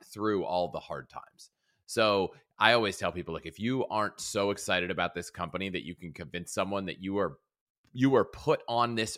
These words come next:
earth to build this business, then you're gonna struggle because they're gonna see right through that. So if you say, "Look, I know that, uh, N F Ts are really hot in the crypto world right now. I'm gonna start an N F T company," but you can't convince someone that that's something that you stay up late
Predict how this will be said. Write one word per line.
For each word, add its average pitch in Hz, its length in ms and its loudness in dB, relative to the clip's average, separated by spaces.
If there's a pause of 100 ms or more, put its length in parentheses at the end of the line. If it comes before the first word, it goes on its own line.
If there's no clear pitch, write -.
earth 98 360 -4
to 101 100 -6
build 95 280 0
this 92 180 -2
business, 92 580 -6 (380)
then 98 400 4
you're 113 140 2
gonna 139 140 0
struggle 156 500 0
because 107 540 0
they're 120 140 4
gonna 127 160 0
see 123 200 -6
right 113 260 4
through 143 160 -2
that. 98 260 -2
So 113 180 2
if 107 100 -2
you 139 120 4
say, 120 320 4 (280)
"Look, 107 260 0
I 101 120 4
know 117 260 4
that, 104 260 4
uh, 92 200 0 (200)
N 131 120 2
F 123 200 4
Ts 139 380 0
are 95 120 2
really 120 240 2
hot 131 340 2
in 104 100 -8
the 98 100 -4
crypto 123 380 2
world 98 260 2
right 92 140 0
now. 95 120 -2
I'm 113 80 -4
gonna 139 120 -4
start 113 220 4
an 101 80 6
N 104 60 4
F 104 160 2
T 160 180 -2
company," 82 520 -2 (400)
but 120 100 6
you 143 120 6
can't 143 240 4
convince 117 260 0
someone 147 240 4
that 107 100 0
that's 117 220 4
something 120 300 2
that 101 120 -8
you 113 140 -2
stay 113 320 0
up 110 160 2
late 110 240 2